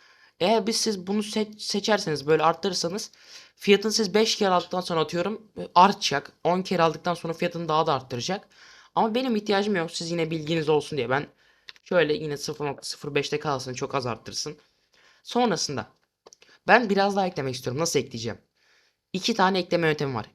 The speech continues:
Birinci olarak sağ üsttekine tıklıyorum. Bu sefer yine Toolsmith'in ikinci olarak satacağı şeyi ekliyorum.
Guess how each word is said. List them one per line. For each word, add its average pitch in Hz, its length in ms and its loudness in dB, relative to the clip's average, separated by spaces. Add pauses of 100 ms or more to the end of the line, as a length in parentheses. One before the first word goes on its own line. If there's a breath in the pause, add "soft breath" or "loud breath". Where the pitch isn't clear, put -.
Birinci 185 320 0
olarak 120 220 4
sağ 180 160 2
üsttekine 190 320 -2
tıklıyorum. 190 500 -4 (280 soft breath)
Bu 151 120 -8
sefer 214 320 0 (100)
yine 208 240 0
Toolsmith'in 208 760 -2 (460 soft breath)
ikinci 180 400 0
olarak 202 320 4
satacağı 135 420 -2
şeyi 139 260 -2
ekliyorum. 113 440 -6